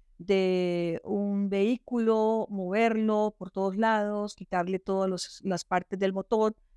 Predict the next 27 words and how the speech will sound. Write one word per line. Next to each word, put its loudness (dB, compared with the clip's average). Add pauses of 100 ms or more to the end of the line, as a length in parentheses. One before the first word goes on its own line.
volverlo 0
a 2
armar, 0
en -8
fin, -2
esa -6
era 0
una -4
cantidad -4
de -4
cosas -6
que 0 (320)
nosotros -2
vivíamos 0
en -2
la -2
universidad, -2 (300)
y 2
eso 2
llama 4
la 4
atención 0 (240)
a -4
un 0
profesor 0
de 0
escritorio 2